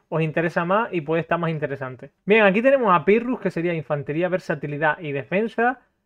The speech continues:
Puede que a muchos nos gusten, pues, que tenga estos talentos, porque los de defensa, pues, bueno,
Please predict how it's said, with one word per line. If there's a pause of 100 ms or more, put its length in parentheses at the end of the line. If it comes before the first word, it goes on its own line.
(440)
Puede
que
a
muchos
nos
gusten,
pues,
que
tenga
estos
talentos,
porque
los
de
defensa,
pues,
bueno,